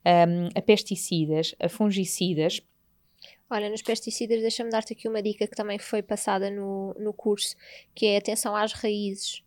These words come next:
Speaker 1: Uhum.
Speaker 2: ah, aos bulbos. Então, cenouras, beterrabas, tudo o que está debaixo da terra, priorizar com, com que sejam biológicos, não é? Para termos aqui
Speaker 1: Sim.
Speaker 2: algum filtro mais.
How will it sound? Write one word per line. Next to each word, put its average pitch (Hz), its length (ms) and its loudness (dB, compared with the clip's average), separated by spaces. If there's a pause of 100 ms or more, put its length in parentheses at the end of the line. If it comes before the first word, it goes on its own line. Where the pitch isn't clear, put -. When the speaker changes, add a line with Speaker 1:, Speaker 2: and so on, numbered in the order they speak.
(140)
Speaker 1:
Uhum. 196 220 -2
Speaker 2:
ah, 190 140 0
aos 208 180 6
bulbos. 202 540 2
Então, 202 520 -4
cenouras, 208 760 2
beterrabas, 202 560 2
tudo 220 160 -2
o - 20 -2
que - 60 -6
está 220 180 0
debaixo 214 400 2
da 220 80 2
terra, 214 480 0 (540)
priorizar 220 640 4
com, 214 500 -8
com 202 320 -8
que - 80 -10
sejam 220 420 0
biológicos, 226 680 2
não 208 80 -6
é? 208 60 -6
Para 220 120 -10
termos 208 260 -2
aqui 214 460 -4
Speaker 1:
Sim. 196 220 -2
Speaker 2:
algum 208 280 2
filtro 214 600 0
mais. 196 480 -8